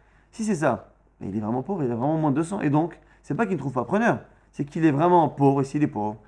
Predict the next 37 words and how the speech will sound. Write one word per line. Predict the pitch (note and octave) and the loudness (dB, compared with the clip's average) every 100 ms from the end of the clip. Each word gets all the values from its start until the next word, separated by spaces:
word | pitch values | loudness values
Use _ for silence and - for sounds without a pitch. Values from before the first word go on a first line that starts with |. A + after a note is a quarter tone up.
| _ - | _ -18
Afilou | - A2 B2+ | -10 -4 -4
Tuvan | B2+ D3 | -2 0
Amin | D#3+ F#3 | 2 2
Isfele, | F#3 G#3+ B3 - | 0 -2 -4 -4
tu | |
devrais | B2+ B2 | -2 0
lui | B2+ | 0
donner | B2+ | 0
même | C3+ C#3 | 0 0
beaucoup. | C#3+ A#3 - _ _ _ _ _ | -2 -4 -10 _ _ _ _ _
Pourquoi | - G3+ | -6 -2
tu | F3 | 2
le | E3 | 4
limites | D#3+ E3 - - - - | 4 0 -4 -18 -20 0
à | C#3 | 4
la | D3 | 4
moitié | D3 E3+ E3+ - C3+ E3 - _ _ _ _ _ _ A#2 | 6 4 2 0 -2 -2 -10 _ _ _ _ _ _ -4
de | C3 D3 D3+ - | 2 2 2 -2
son | - D#3 | -6 -6
patrimoine | C#3+ D#3 D#3+ D3+ E3 E3 | -2 -2 0 0 0 0
tel | D#3+ | -2
qu'on | D3+ | -2
l'estime | C#3+ C#3+ D#3 | -2 -2 -2
au | C#3+ | -2
départ ? | C#3 C3+ C3 - - - _ _ C#3+ | 0 -2 -4 -8 -20 -20 _ _ 2
Deha, | D3+ B2+ B2 C#3+ - _ - - | 6 6 4 0 -12 _ -14 -10
Zul | A2 C#3+ F3 | -2 2 4
Dechul | D3+ C#3 A#2+ | 2 0 0
Alman | A2+ B2+ | 0 0
Amin, | F3 F4+ | -2 -6
parce | - - | -8 -12
que | B2 | -6
finalement | B2+ C3+ | -4 -4
tout | C3+ E3+ | -4 0
le | F#3 | 2
monde | E3 | 4
a, | C#3 B2+ G#2 | 4 4 2